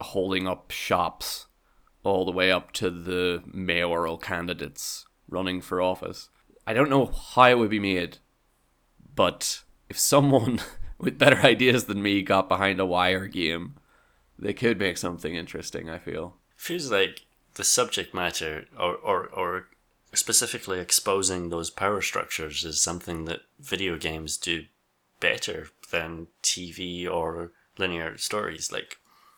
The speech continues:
Speaker 2: by putting, by giving you a literal top-down view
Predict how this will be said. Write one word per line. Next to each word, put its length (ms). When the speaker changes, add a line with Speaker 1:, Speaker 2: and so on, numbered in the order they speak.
Speaker 2:
by 100
putting, 500
by 140
giving 400
you 200
a 60
literal 480
top-down 680
view 520